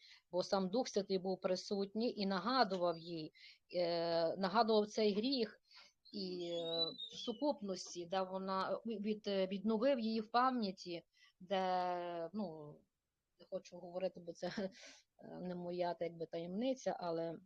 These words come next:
я зрозуміла, що це правда, коли, що звільнення роду це, це правда, і коли хто шукає, хто з-, е, е, задається такими питаннями, то Господь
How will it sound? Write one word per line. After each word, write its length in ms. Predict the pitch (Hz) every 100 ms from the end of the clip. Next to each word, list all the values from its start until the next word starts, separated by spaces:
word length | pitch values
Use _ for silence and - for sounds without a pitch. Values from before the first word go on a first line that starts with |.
| _
я 200 | - 185
зрозуміла, 580 | 180 180 175 180 185 175
що 160 | 175 170
це 180 | - 175
правда, 540 | 180 170 151 151 - -
коли, 380 | 170 160 160 156 - _ _ _ _ _ - 147
що 160 | - 180
звільнення 760 | 170 214 202 190 185 175 165
роду 340 | 175 214 220 190
це, 520 | - 180 170 165 156
це 120 | - 175
правда, 440 | 190 202 214 196
і 140 | -
коли 360 | 185 185 185 180
хто 300 | - 180 175
шукає, 500 | - 175 - 202 226
хто 200 | 214 180
з-, 140 | 165 -
е, 320 | 180 165 160 165 -
е, 300 | 170 165 160
задається 720 | 160 170 170 170 196 226 -
такими 400 | 190 175 180 170
питаннями, 800 | - 160 190 202 202 190 175 170 - _ - _
то 100 | -
Господь 440 | 170 180 - 196